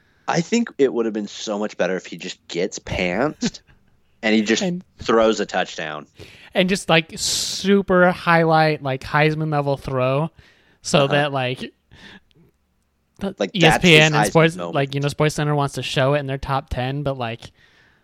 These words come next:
Speaker 2: has to be wary about showing a bare ass.
Speaker 1: Yeah.
Speaker 2: It would have been great.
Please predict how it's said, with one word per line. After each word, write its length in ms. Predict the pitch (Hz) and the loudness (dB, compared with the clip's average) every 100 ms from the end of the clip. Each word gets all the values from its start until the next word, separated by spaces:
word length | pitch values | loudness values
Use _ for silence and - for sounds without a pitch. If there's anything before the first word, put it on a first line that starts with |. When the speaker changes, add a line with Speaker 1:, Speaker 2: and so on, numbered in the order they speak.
| _ _ | _ _
Speaker 2:
has 260 | 143 135 | -4 -2
to 80 | 143 | -2
be 120 | 135 | -2
wary 340 | 127 120 127 135 | -2 -2 -2 -2
about 260 | 127 123 | -4 -6
showing 280 | - 139 127 | -6 -4 -4
a 60 | 127 | -6
bare 280 | 120 120 123 | -6 -4 -4
ass. 540 | 113 120 135 - - _ _ _ - | -4 -6 -6 -10 -18 _ _ _ -2
Speaker 1:
Yeah. 280 | 156 135 139 - _ _ _ - | 2 2 0 -4 _ _ _ -16
Speaker 2:
It 60 | |
would 100 | 131 | -12
have 40 | 120 | -10
been 120 | 120 | -10
great. 300 | 117 117 123 | -8 -8 -8